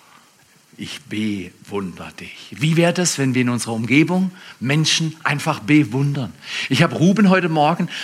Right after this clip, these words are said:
auf dem Parkplatz fahren sehen und, äh, ich habe die anderen Mitarbeiter und Lobpreisleiter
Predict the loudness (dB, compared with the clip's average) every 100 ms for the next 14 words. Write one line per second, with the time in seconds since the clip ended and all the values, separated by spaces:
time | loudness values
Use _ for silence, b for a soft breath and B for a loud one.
0 | B -2 -2 0 0 0 -2 0 0 0
1 | -2 0 0 0 -8 B B B B 0
2 | 0 0 B B -2 0 0 -2 -8 B
3 | -4 -2 -2 -2 -2 0 2 2 0 -4
4 | B B -2 0 2 0 0 0 0 0
5 | 0 -2 -2 -2 -2 0 0 0 0 0
6 | 0 -2 -4